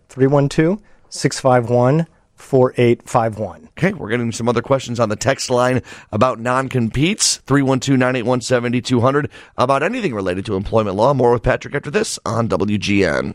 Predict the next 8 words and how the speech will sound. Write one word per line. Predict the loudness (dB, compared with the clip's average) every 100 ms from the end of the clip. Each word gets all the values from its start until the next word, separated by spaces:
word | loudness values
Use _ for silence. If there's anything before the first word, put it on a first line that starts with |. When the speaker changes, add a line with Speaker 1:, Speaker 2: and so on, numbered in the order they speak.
| -6
Speaker 2:
Patrick | -2 -2 -2 -8 -2
Dolan | 0 0 -2 -2 -2
from, | 0 2 2 0 -4 0
Dolan | 2 4 2 0 -2
from | -2 -2
Siegel | 0 0 0 0
and | -2 0
Dolan. | 0 0 -2 -2